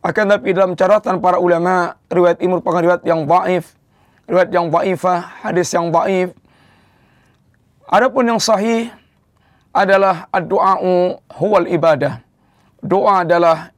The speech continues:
ibadah. Dan berbawakan firman Allah Subhanahu wa taala, "Wa qala rabbukum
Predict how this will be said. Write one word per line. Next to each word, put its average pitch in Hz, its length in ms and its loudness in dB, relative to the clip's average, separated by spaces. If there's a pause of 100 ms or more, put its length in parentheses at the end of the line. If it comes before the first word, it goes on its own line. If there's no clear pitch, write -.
ibadah. 147 560 -2 (960)
Dan 175 240 -2
berbawakan 180 480 2
firman 185 240 0
Allah 190 320 0
Subhanahu 180 480 0
wa - 20 -2
taala, 202 320 2 (880)
"Wa 185 240 4
qala 208 320 6
rabbukum 185 800 -2